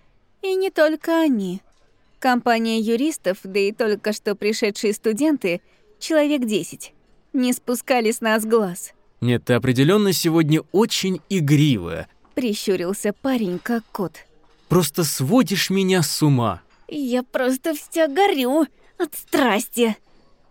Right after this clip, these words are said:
Speaker 1: С перекошенной улыбкой ударила я его по ноге своей ногой.
Speaker 2: «Действительно, страстная»,
Speaker 1: прошипел он уже не столь добрым тоном и усадил к себе на колени, применив силу.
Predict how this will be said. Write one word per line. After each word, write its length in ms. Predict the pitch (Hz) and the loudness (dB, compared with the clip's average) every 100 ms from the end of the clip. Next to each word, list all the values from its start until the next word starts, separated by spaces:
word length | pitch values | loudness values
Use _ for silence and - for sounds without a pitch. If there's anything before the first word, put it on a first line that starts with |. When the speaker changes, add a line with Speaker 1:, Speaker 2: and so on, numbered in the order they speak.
| _ | _
Speaker 1:
С 140 | - - | -18 -6
перекошенной 760 | 269 226 220 220 233 220 202 | 0 0 2 0 0 -4 -4
улыбкой 540 | 202 220 254 - 185 185 | -2 -2 -2 -4 -2 0
ударила 380 | 196 190 190 | 0 0 0
я 200 | 190 180 | -2 -2
его 160 | 175 185 | -2 -4
по 140 | - | -4
ноге 320 | 202 196 214 247 | -4 -2 -2 -4
своей 440 | 190 208 202 202 | -4 -6 -4 -4
ногой. 500 | 220 208 175 160 - _ _ _ _ | -2 -4 -8 -12 -16 _ _ _ _
Speaker 2:
«Действительно, 960 | 117 123 120 - 117 117 - 98 90 - _ - | -2 0 0 -2 -2 0 -2 -6 -8 -12 _ -14
страстная», 1200 | - - - 180 - - - - - 98 95 - _ _ _ _ - | -12 -8 -6 -2 -2 -4 -6 -6 -6 -8 -12 -16 _ _ _ _ -4
Speaker 1:
прошипел 580 | 269 233 220 254 240 269 | -2 0 -2 0 2 2
он 180 | 302 | 2
уже 200 | 220 220 220 | 0 0 0
не 140 | 247 | -2
столь 340 | - 285 202 | 0 0 0
добрым 360 | 185 196 202 214 | 0 0 0 -2
тоном 400 | 311 330 208 185 _ _ | 0 0 0 -4 _ _
и 100 | 339 | -4
усадил 500 | 302 262 277 247 277 | -2 0 0 2 -2
к 60 | 254 | -4
себе 360 | - 269 240 262 | -8 -4 -2 -2
на 100 | 254 | 0
колени, 580 | 294 285 370 285 202 - _ _ | 0 0 2 0 -2 -6 _ _
применив 460 | 381 294 254 277 330 | 0 2 2 0 -2
силу. 520 | - 277 214 180 | -4 -2 0 0